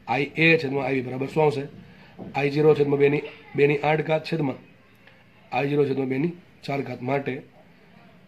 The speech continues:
આઈ એ ભાગ્યા આઈ બી બરાબર શું આવશે? આઈ ઝીરો, આઈ ઝીરો ઉડી ગયા, બે ની ચાર ઘાત ઉપર, બે ની આઠ ઘાત નીચે, એટલે નીચે શું વધે? બે ની ચાર ઘાત. તો શું વધે? એકના છેદમાં સોળ.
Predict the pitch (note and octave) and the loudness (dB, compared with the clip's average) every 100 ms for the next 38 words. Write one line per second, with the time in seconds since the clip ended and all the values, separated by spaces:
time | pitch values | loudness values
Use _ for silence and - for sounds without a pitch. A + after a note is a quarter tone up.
0 | - C3+ C#3 D3+ D3 C3+ - _ _ _ | -6 -4 -2 2 2 0 -6 _ _ _
1 | - - - A#2 B2+ B2+ B2+ - D3+ D3+ | -20 -20 -16 -8 -6 -6 -8 0 2 2
2 | B2+ A#2 - - - C3+ C3 - C#3+ C3 | -2 -10 -18 -20 -14 -10 -8 -2 -2 -2
3 | C#3+ - - - - _ - C#3+ D3 C#3+ | -6 -14 -20 -20 -20 _ -2 0 2 2
4 | D3 D#3 E3+ D#3+ C#3 C#3+ C#3+ C#3+ C#3+ D3 | 2 2 2 2 2 2 0 0 0 -2
5 | D#3+ F3 C#3 C#3 C#3 C3+ C#3 C3+ C3+ D3+ | -4 -4 0 0 0 -2 -4 -4 -4 -2
6 | D3+ C#3 C3+ C#3 C#3+ D#3 C#3+ C3 C#3 E3 | -2 -4 -6 -4 -2 0 0 0 0 0
7 | F#3+ - - - - - - D3 D#3+ C#3 | -2 -10 -20 -20 -20 -20 -2 2 2 0
8 | C3 B2 B2 C#3+ C3+ C#3 C#3+ C#3 A#2+ A#2+ | -6 -8 -4 -2 -2 -6 -4 -4 -4 -6
9 | B2+ - A#2+ | -6 -6 -10